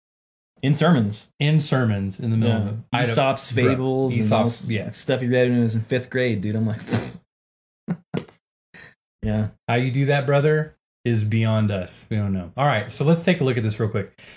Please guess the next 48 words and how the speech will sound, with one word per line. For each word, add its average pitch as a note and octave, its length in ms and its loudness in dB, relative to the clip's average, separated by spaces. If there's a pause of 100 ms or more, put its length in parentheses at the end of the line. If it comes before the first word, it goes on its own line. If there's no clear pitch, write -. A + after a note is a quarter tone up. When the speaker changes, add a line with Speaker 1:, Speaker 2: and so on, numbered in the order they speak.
(280)
Speaker 2:
All C3 60 2
right, A#2 240 0
and, D#3+ 160 4
and E3 220 6
we're G3+ 60 8
not A3 160 2
gonna F#3 120 4
go E3 180 6
through C#3+ 200 0
everything D3+ 400 4
in A#2+ 120 4
detail C#3+ 420 2
here, D3+ 180 0
guys. D3 340 0
Like, A#2 200 -2
what C#3 140 0
we're C#3+ 120 0
gonna D3 180 4
do B2 240 2
is A2+ 160 2
we're G#2+ 60 2
just A2+ 220 -2
gonna A2 180 2
look B2 220 0
at A#2 140 -2
some A#2 180 -2
specific C#3+ 600 -2
line B2 220 2
items G2+ 440 0 (540)
that B2+ 120 2
I C3 80 2
thought - 460 -2 (340)
were B2+ 160 4
really C3+ 480 4
important A#2 500 2
to, A2 240 0
to, A2+ 480 -2
uh, G2+ 180 0
address. G#2 500 -4 (360)
Notice F3+ 320 4
here, D3 380 4
real C3 180 4
quick, A2 340 0
the A#2 180 0
bill C3+ 280 2
defines C#3 440 2
a C3 40 0
person, G#2+ 580 -2